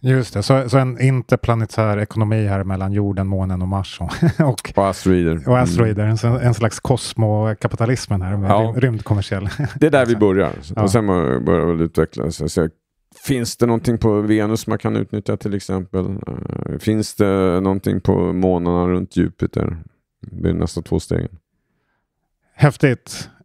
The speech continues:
Speaker 1: Och sista saken jag vill fråga om, det är ditt författarskap. Du har ju släppt en bok <laughs> om rymden, Astronautens guide till galaxen.
Speaker 2: Ja.
Speaker 1: Ja.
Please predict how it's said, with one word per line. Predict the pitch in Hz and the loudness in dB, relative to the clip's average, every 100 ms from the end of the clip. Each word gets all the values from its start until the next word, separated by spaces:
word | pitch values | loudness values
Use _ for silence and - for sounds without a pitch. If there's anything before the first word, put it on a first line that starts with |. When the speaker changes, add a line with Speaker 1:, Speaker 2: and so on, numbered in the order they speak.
| _ _ _ - | _ _ _ 0
Speaker 1:
Och | 147 - 107 - | 0 0 -8 -8
sista | - - 131 - 135 123 | -6 0 0 2 2 2
saken | 117 135 127 | 2 0 0
jag | 113 | 0
vill | 104 | 0
fråga | - 104 101 | 0 0 2
om, | 98 98 104 | 0 -2 0
det | 117 | 0
är | 110 110 110 104 | 2 0 0 0
ditt | 107 - | -2 -4
författarskap. | - 101 117 - 101 - 135 - - - _ | -8 -4 -2 -2 -4 0 0 -2 -14 -20 _
Du | 120 110 | 0 2
har | 127 | 4
ju | 127 123 | 2 0
släppt | 110 123 - | -2 -4 0
en | 113 | 2
bok | 147 151 - - - - - 170 | 2 2 -4 -14 -8 0 2 2
<laughs> | 160 151 147 | 0 0 0
om | 131 131 123 | 4 4 4
rymden, | 139 160 107 98 95 135 | 2 0 0 -2 -4 0
Astronautens | 123 - 127 123 - 120 104 | -2 2 0 0 0 -4 0
guide | 107 107 | -2 -2
till | 101 | -4
galaxen. | 98 104 - 95 | -4 -6 -2 2
Speaker 2:
Ja. | 107 127 175 139 87 _ | 4 4 2 -2 -6 _
Speaker 1:
Ja. | - 113 123 | -2 0 0